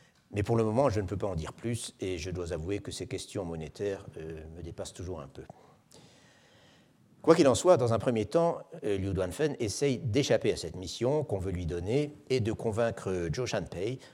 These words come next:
de trouver quelqu'un d'autre, au motif qu'il est justement en train d'enquêter sur une affaire judiciaire très difficile.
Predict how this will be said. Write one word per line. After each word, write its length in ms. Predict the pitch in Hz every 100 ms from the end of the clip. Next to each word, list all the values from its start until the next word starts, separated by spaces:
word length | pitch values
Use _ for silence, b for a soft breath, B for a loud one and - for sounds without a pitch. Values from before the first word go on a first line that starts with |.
| B
de 180 | - 87
trouver 260 | 95 104 120
quelqu'un 300 | 95 87 78
d'autre, 340 | 67 - - - _
au 60 | 113
motif 340 | 90 - 110
qu'il 160 | - 90
est 40 |
justement 520 | 90 82 80 73 92 80
en 40 |
train 180 | - 87
d'enquêter 420 | 73 - 80 101
sur 180 | - 82
une 100 | 80
affaire 280 | 78 - 85
judiciaire 500 | 82 78 - 107 95
très 140 | 98
difficile. 480 | 80 71 - -